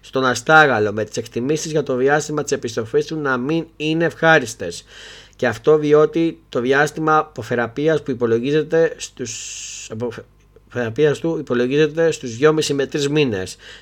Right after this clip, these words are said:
Κάτι που σημαίνει ότι ο Σέγκεφελ αναμένεται να χάσει μεγάλο κομμάτι της προετοιμασίας. Πρόκειται για πλήγμα για τον Παναθηναϊκό με έναν εκ των βασικών του κεντρικών αμυντικών.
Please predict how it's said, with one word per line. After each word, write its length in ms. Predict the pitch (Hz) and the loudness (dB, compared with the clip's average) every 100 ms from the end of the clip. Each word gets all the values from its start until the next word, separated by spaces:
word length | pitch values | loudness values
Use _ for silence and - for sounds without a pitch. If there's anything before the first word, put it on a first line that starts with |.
| _ | _
Κάτι 240 | 151 147 | 2 2
που 100 | 156 | 0
σημαίνει 280 | 143 127 147 | -4 2 2
ότι 120 | 151 | 4
ο 40 | 123 | 0
Σέγκεφελ 540 | - 139 151 - 156 | 0 -2 -2 0 -2
αναμένεται 420 | 127 120 143 147 | 0 0 2 2
να 100 | 143 | 0
χάσει 400 | 127 - 147 - | 0 -2 -2 -2
μεγάλο 380 | 151 127 147 151 | -4 -2 2 0
κομμάτι 440 | 139 123 151 156 143 | 0 0 0 2 0
της 120 | 127 | -2
προετοιμασίας. 880 | 127 131 131 123 139 135 110 101 - - - - _ | -6 -4 -2 -2 0 0 0 -4 -10 -20 -20 -20 _
Πρόκειται 380 | 151 151 151 151 | 4 6 4 6
για 220 | 147 131 | 6 4
πλήγμα 380 | 147 151 135 127 | 0 0 0 0
για 100 | 113 | 0
τον 100 | 110 | -2
Παναθηναϊκό 600 | 107 104 110 104 147 151 | -4 -2 -4 0 0 0
με 160 | 127 | 0
έναν 280 | 139 147 147 | 0 0 -2
εκ 180 | 120 120 | -4 -6
των 320 | 120 110 107 110 | -4 -4 -6 -6
βασικών 560 | 110 113 107 143 151 | -6 -6 -4 -2 -2
του 160 | 147 139 | -4 -2
κεντρικών 600 | 139 120 113 147 156 151 | -2 -2 -2 0 -2 -2
αμυντικών. 720 | 117 110 107 107 143 120 87 | -6 -6 -6 -6 -4 -4 -6